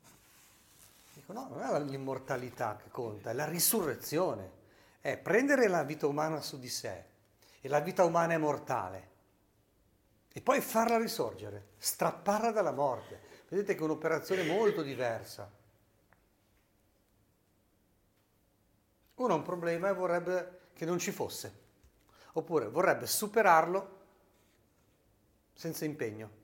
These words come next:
Ecco, non è possibile. Anche il Figlio di Dio ha dovuto farsi figlio dell'uomo, ecco,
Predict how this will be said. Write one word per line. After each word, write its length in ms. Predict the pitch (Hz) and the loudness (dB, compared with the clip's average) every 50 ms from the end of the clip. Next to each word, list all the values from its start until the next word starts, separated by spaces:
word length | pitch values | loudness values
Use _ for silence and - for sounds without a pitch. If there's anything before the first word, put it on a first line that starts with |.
| _ _ - _ _ - | _ _ -20 _ _ -18
Ecco, 260 | 185 175 - - 165 | -18 -16 -16 -14 -14
non 160 | 160 180 196 | -12 -10 -8
è 80 | 208 202 | -8 -8
possibile. 680 | 208 214 202 - - 240 233 208 170 139 107 113 113 - _ _ _ _ _ _ _ _ _ _ - | -8 -10 -10 -10 -12 -14 -14 -14 -14 -14 -14 -16 -18 -20 _ _ _ _ _ _ _ _ _ _ -12
Anche 320 | - 175 190 185 185 - 131 | -8 -8 -8 -6 -6 -6 -8
il 100 | 123 113 | -8 -8
Figlio 540 | - - - 156 165 156 156 143 135 131 123 | -12 -14 -12 -10 -8 -6 -4 -4 -2 -4 -4
di 180 | 123 127 123 | -4 -10 -12
Dio 520 | 110 113 113 110 113 113 127 151 170 175 - - - - - - - - - | -10 -12 -12 -10 -8 -6 -4 -4 -4 -6 -8 -14 -20 -20 -20 -20 -18 -12 -10
ha 60 | 135 | -6
dovuto 360 | 123 156 156 196 - - 147 | -6 -4 -4 -6 -6 -6 -8
farsi 400 | - - 160 165 165 - - 151 | -8 -8 -10 -8 -6 -6 -8 -8
figlio 340 | - - - 165 156 151 143 | -10 -10 -10 -8 -6 -6 -4
dell'uomo, 920 | 127 135 131 127 120 117 110 110 107 110 107 107 110 127 156 180 180 170 - _ _ _ _ _ _ _ _ _ _ _ _ _ _ _ - | -4 -4 -4 -4 -6 -6 -4 -4 -4 -4 -6 -6 -8 -8 -10 -10 -12 -16 -20 _ _ _ _ _ _ _ _ _ _ _ _ _ _ _ -20
ecco, 480 | - 104 - - 127 120 135 143 - | -20 -20 -18 -16 -16 -14 -14 -16 -16